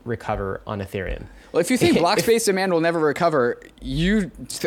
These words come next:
Speaker 2: are also thinking crypto is not a thing. Those are synonymous
Speaker 1: Right?
Speaker 2: statements.
Speaker 1: Right?
Speaker 2: Mm-hmm.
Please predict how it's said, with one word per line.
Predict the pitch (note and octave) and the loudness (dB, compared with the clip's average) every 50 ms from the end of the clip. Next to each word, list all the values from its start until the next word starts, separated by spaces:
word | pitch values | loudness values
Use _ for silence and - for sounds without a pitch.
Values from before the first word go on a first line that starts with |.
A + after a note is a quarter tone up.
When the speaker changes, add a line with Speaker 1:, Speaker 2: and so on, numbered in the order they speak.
| - - | 0 2
Speaker 2:
are | D#3+ D#3+ D3+ | 2 2 2
also | D#3+ D#3+ F3 F3+ - D#3+ | 2 2 2 2 4 2
thinking | C#3+ - E3 D#3 - D3+ C3+ | 2 2 0 -2 0 0 -2
crypto | - - E3 D#3+ - D3 B2+ A#2+ A#2 | 0 0 0 0 2 2 2 4 2
is | A2+ A2 G#2 | 2 0 0
not | A#2+ A#2+ A2 | 0 0 0
a | G2 F#2 | -2 -2
thing. | - A#2+ G#2+ F2 E2 D2 - - - | -2 -2 -4 -4 -6 -12 -18 -14 -6
Those | A2+ B2+ D3 D#3 | -2 0 0 0
are | C#3 | 0
synonymous | A#2 - A#2 A2+ - - - G#2 G2+ | -2 -2 0 2 2 2 2 0 -2
Speaker 1:
Right? | - | -4
Speaker 2:
statements. | - - B2+ A#2 G#2 G2 E2+ E2 - - - - _ - - - - - - | -2 -2 -2 -2 -2 -4 -8 -8 -8 -10 -10 -12 _ -20 -20 -20 -20 -10 -4
Speaker 1:
Right? | C#3 D#3 G#3 A#4+ C#5 - | -2 0 0 0 -2 -6
Speaker 2:
Mm-hmm. | - - - - A#2+ A#2+ A2 A#2+ A2+ A2+ | -14 -12 -8 -6 -6 -4 -2 -2 -2 -4